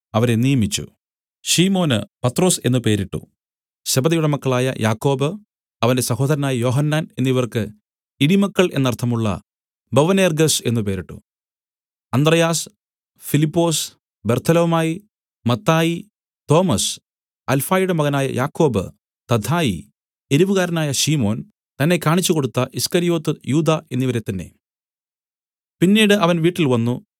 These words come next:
അവർക്ക് ഭക്ഷണം കഴിക്കുവാൻ പോലും കഴിയാതെ വണ്ണം പുരുഷാരം പിന്നെയും തിങ്ങിക്കൂടി വന്നു. അവന്റെ കുടുംബക്കാർ അത് കേട്ട്, "അവന് ബുദ്ധിഭ്രമം ഉണ്ട്" എന്ന് പറഞ്ഞു അവനെ പിടിപ്പാൻ വന്നു. യെരൂശലേമിൽ നിന്ന് വന്ന ശാസ്ത്രിമാരും, "അവന് ബേത്സെബൂൽ ബാധിച്ചിരിക്കുന്നു,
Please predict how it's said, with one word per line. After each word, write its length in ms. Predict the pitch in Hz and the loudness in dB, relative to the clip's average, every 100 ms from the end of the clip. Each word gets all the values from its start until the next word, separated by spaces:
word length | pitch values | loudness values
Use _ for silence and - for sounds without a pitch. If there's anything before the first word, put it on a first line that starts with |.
| _ _ | _ _
അവർക്ക് 260 | 131 156 165 | -2 0 -2
ഭക്ഷണം 420 | 117 - 190 185 | -2 -2 -2 0
കഴിക്കുവാൻ 420 | 165 151 151 143 | 0 0 -2 -2
പോലും 340 | 135 131 127 - | -2 0 -2 -4
കഴിയാതെ 320 | 123 143 135 | -4 -2 -2
വണ്ണം 320 | 113 107 113 - _ _ _ | -2 -4 -6 -12 _ _ _
പുരുഷാരം 480 | 156 190 160 135 131 | 0 0 0 -2 -2
പിന്നെയും 540 | 143 170 139 127 143 _ _ _ | 0 0 2 0 -4 _ _ _
തിങ്ങിക്കൂടി 460 | 180 202 - 135 123 | 2 2 2 0 0
വന്നു. 280 | 95 85 80 _ _ _ _ _ 123 | -2 -6 -10 _ _ _ _ _ -2
അവന്റെ 220 | 196 196 | 2 2
കുടുംബക്കാർ 520 | 202 185 185 160 151 | 2 2 0 0 -2
അത് 160 | 123 135 | -2 -2
കേട്ട്, 340 | 107 101 104 - _ _ - | -2 -2 -6 -8 _ _ -6
"അവന് 180 | 120 143 | 0 0
ബുദ്ധിഭ്രമം 580 | 143 180 208 185 156 - | 0 2 2 2 -2 -2
ഉണ്ട്" 340 | 135 147 123 - | -2 0 0 -2
എന്ന് 140 | 117 | -4
പറഞ്ഞു 340 | 101 85 85 - _ _ _ _ - | -4 -8 -10 -16 _ _ _ _ -2
അവനെ 160 | 123 | -2
പിടിപ്പാൻ 440 | 120 143 156 143 104 | -2 -4 -2 -2 -2
വന്നു. 220 | 82 - - _ _ _ _ _ _ _ - | -6 -10 -20 _ _ _ _ _ _ _ 0
യെരൂശലേമിൽ 480 | 196 208 233 208 190 | 2 2 2 2 2
നിന്ന് 160 | 170 | 2
വന്ന 420 | 156 139 131 104 - | 0 0 -2 -2 -8
ശാസ്ത്രിമാരും, 840 | - 135 - 156 110 95 120 - _ _ _ _ | -4 -2 0 -2 0 -2 -4 -8 _ _ _ _
"അവന് 300 | 110 151 160 | 0 2 2
ബേത്സെബൂൽ 580 | 147 143 180 - 175 175 | 0 0 2 0 2 0
ബാധിച്ചിരിക്കുന്നു, 840 | 139 139 202 185 139 131 131 104 | 0 -2 -2 -2 -2 -2 -2 -2